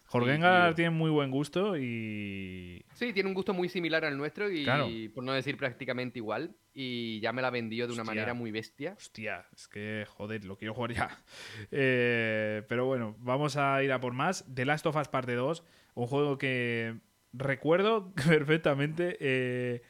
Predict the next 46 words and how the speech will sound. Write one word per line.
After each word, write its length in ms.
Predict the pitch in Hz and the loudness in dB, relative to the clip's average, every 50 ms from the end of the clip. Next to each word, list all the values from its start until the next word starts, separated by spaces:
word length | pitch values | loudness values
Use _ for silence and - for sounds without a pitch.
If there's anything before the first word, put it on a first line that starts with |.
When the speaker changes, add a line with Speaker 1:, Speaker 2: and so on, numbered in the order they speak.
| - - - - - - | -20 -20 -20 -20 -16 -8
Speaker 1:
estar 260 | 127 120 - 143 151 | -8 -2 2 2 2
Speaker 2:
La 20 | 160 | 4
que 20 | 175 | 4
te 40 | |
Speaker 1:
comentándolo 640 | 170 156 147 151 143 143 151 151 160 165 160 165 180 - | 2 2 2 2 0 2 2 2 2 2 2 0 -2 -4
Speaker 2:
formó. 160 | - - - | -8 -16 -8
Speaker 1:
contigo, 720 | - 131 127 123 120 - 143 139 143 151 160 175 170 156 135 | -4 -2 -2 -2 -2 -2 -2 2 2 4 4 4 4 4 0
o 100 | 123 117 | 0 -2
sea, 520 | - 123 113 110 110 107 107 110 110 101 | -2 -2 -2 0 0 0 -2 -2 -4 -6
Speaker 2:
Sí. 60 | - 131 | -4 -2
Speaker 1:
ir 240 | 131 143 156 160 - _ - | -2 -2 -2 -4 -12 _ -8
hablando 420 | 117 120 131 131 143 151 151 151 | -6 -2 0 0 0 0 0 0
contigo, 280 | 143 135 127 135 131 127 | 0 0 0 0 -2 -2
"Hostia, 380 | 127 - - - 143 151 156 | -2 -4 -6 -6 -4 -4 -2
lo 100 | 151 135 | -4 -4
que 60 | 127 135 | -4 -6
ha 40 | 139 | -6
pasado 300 | 151 147 - - 156 151 156 | -6 -6 -6 -6 -4 -2 -2
ahora", 260 | 151 151 156 160 - - | -2 -2 -2 -4 -6 -10
o 40 | 127 | -12
sea, 140 | - - 120 | -8 -6 -6
lo 80 | 120 | -6
estábamos 280 | 120 120 135 143 156 151 | -4 -2 -2 -2 0 0
jugando 200 | 147 143 147 143 | -2 -2 0 0
a 20 | 127 | 0
la 80 | 117 120 | 0 2
par 240 | 127 143 170 185 - - - - - - - - | 0 0 0 -2 -6 -10 -20 -18 -20 -20 -20 -20
Speaker 2:
Sí. 120 | _ - 190 | _ -6 -2
Speaker 1:
y 640 | 139 131 127 120 117 117 113 113 113 110 107 107 101 | 0 2 2 2 2 2 0 0 0 -2 -2 -4 -2
tengo 180 | 113 120 135 139 | 0 0 0 2
muy, 180 | 139 139 135 | 0 0 0
muy 220 | 143 139 139 147 147 | 0 0 0 2 2
buenos 280 | 147 143 143 143 139 | 2 2 2 2 0
recuerdos 400 | 131 127 120 135 135 135 135 123 | 0 0 0 0 0 0 0 -2
en 80 | 127 127 | -4 -6
ese 140 | 123 120 123 | -6 -6 -6
sentido, 320 | 120 113 107 123 120 113 | -6 -4 -2 -2 -2 -2
pero 140 | 101 107 101 | 0 -2 -2
aparte 340 | 104 110 107 113 - 127 120 | -2 -4 -6 -4 -2 -2 -2
es 120 | 117 - | -2 -4
un 100 | 120 110 | -8 -8
juego 400 | - - 110 113 107 117 123 127 | -6 -4 -4 -2 0 0 0 0
muy, 440 | 123 113 110 120 143 156 165 160 135 | 0 -4 -4 -4 -2 -2 -2 -2 -2
muy, 420 | 123 127 143 160 160 156 147 139 | -2 0 0 2 2 0 0 -2
muy 340 | 131 131 135 135 135 131 123 | -2 -2 -2 -2 -2 -2 -2
bueno. 340 | 107 110 123 131 156 208 | 0 0 0 0 0 -2